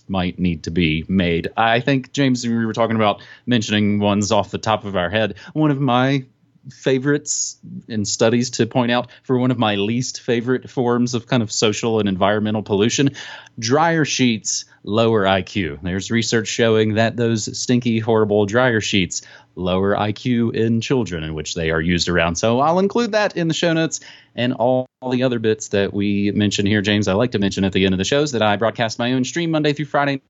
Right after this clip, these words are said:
nine to five. Media monarchy dot com slash listen. News, music, memes, and more.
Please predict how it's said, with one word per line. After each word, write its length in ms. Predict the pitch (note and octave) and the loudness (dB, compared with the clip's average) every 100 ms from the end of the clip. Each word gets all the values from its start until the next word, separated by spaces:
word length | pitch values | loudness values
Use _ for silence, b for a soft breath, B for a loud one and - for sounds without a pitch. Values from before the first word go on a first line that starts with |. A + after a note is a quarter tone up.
| - | -8
nine 160 | C3+ C3 | -4 -2
to 40 | |
five. 320 | D#3 C#3+ B2+ B B B B B _ _ - | 0 -2 -4 B B B B B _ _ -8
Media 220 | F2+ F#2+ | -4 -2
monarchy 260 | G2 F#2+ | -2 -2
dot 180 | G2 G#2+ | -2 -4
com 220 | - A2+ | -2 -2
slash 240 | A2 A#2+ - | 0 0 0
listen. 360 | B2 A2+ G#2 G2+ | 0 0 -2 -4
News, 320 | G2 G#2+ G#2 | -4 -4 -2
music, 260 | A2 A2+ - | -2 -2 -2
memes, 380 | B2+ C#3 C3+ | -2 0 -4
and 180 | - B2+ | -2 0
more. 280 | B2+ C3+ | 0 -2